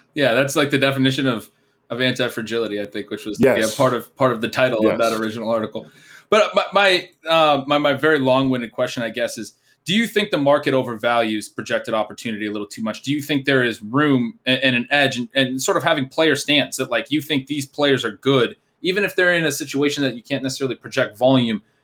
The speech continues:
Speaker 1: because there's gonna be chaos in the N F L season, this player would benefit from that chaos? Even, you know, like, take the, the Bengals example.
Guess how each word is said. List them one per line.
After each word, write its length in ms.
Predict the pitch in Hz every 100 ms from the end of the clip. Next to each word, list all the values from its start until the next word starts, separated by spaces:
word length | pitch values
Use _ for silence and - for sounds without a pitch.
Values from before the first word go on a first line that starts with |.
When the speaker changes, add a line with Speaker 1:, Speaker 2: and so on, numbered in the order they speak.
| _
Speaker 1:
because 260 | 135 135 160
there's 160 | 143 139
gonna 140 | 143
be 100 | 127
chaos 440 | - 135 123 117
in 60 | 127
the 100 | 120
N 100 | 117
F 120 | 113
L 120 | 117
season, 480 | 107 123 107 117 104 _ _ -
this 140 | 143
player 480 | 139 151 139 131 117
would 160 | 123 117
benefit 400 | 123 113 107 -
from 120 | 110
that 200 | 104 -
chaos? 480 | - 120 107 104 127
Even, 300 | 120 113 110 _ _
you 60 | 170
know, 160 | 160 -
like, 260 | 175 -
take 200 | 190 185
the, 200 | 185 139
the 100 | -
Bengals 380 | 143 147 131 110
example. 520 | 107 110 110 - -